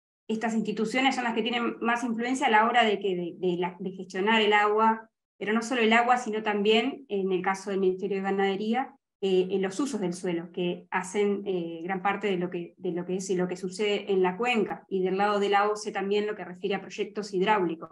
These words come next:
por ejemplo. Eh, a, a su vez, eh, también analizamos cómo los diferentes actores, estos y otros, gubernamentales y no gubernamentales, se articulan entre sí y coordinan iniciativas.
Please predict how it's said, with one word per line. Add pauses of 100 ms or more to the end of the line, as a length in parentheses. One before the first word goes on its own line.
por
ejemplo. (1400)
Eh,
a,
a
su
vez,
eh,
también
analizamos
cómo
los
diferentes
actores,
estos
y
otros,
gubernamentales
y
no
gubernamentales,
se
articulan
entre
sí
y
coordinan
iniciativas.